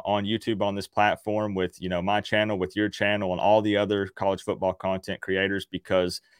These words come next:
it doesn't matter where you live. You don't have to live in Florida or in Miami. Uh, we can all connect through the power of the internet. And it's awesome. We have this big college football family here on YouTube, and I just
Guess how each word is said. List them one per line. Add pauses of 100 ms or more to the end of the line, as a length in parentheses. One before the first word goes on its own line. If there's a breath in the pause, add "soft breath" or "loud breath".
it
doesn't
matter
where
you
live.
You
don't
have
to
live
in
Florida
or
in
Miami.
Uh,
we
can
all
connect
through
the
power
of
the
internet. (280)
And
it's
awesome.
We
have
this
big
college
football
family
here
on
YouTube,
and
I
just